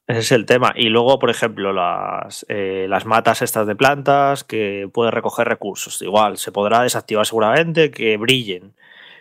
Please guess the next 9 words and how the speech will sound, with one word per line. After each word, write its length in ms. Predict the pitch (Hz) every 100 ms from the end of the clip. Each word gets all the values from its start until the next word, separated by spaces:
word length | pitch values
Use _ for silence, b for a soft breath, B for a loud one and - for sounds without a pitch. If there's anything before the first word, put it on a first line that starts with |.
| B
Pero 280 | - 139 135
ya 160 | 131 151
los 100 | 175
desarrolladores 680 | 170 151 131 123 127 170
no 140 | 160 147
confían 420 | 147 135 - 127
en 100 | 123
el 60 | 117
jugador 600 | - 120 110 139 180